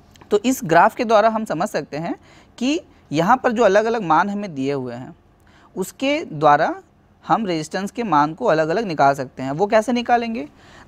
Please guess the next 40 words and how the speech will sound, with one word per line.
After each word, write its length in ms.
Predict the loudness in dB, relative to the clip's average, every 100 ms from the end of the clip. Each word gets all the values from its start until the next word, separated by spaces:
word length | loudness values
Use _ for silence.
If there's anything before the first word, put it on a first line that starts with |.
| 4
तो 60 |
आप 220 | 6 6 4
अगर 140 | 2
ध्यान 420 | 2 4 4 2
दें 140 | -2 -4 -8 _ _ -2
तो 60 |
हमने 340 | 0 2 2 0 -4 -18 _ -6 0
वोल्टेज 340 | 0 0 -2
सोर्स 260 | 0 -2 -4
को 240 | -8 -8 -12 _ -6
दशमलव 480 | 0 0 2 2 2 4
पाँच 300 | 2 2 -2
के 100 | -2
अंतर 280 | -2 -2 -2
के 120 | -4 -4
लगातार, 580 | -2 0 0 0 0 -4 -4
के 60 | 0
द्वारा 280 | 2 4 2 -6 -8 -2
अलग-अलग 420 | 0 0 0 -2
बदलता, 420 | 0 0 0 -4
बदलते 460 | -2 0 0 -2 -2
गए 160 | -2
हम। 260 | -4 -6 -10 -16 -20 -20 -6 0
हमने 360 | 2 2 0 2
पहले 320 | 2 2 0 -2
एक 120 | -6 _ -4
वोल्ट 300 | 0 2 0
का 80 | 0
सोर्स 280 | 2 0
लिया, 180 | -2 -6
फिर 200 | -4 -4
एक 180 | -4 -4
दशमलव 320 | -4 -2 -2
पाँच 320 | 2 2 2
वोल्ट 160 | -2 0
का 80 | 0
सोर्स 240 | 0 0
लिया, 200 | 0 -2
फिर 180 | -2 -4
दो, 420 | -2 0 2 0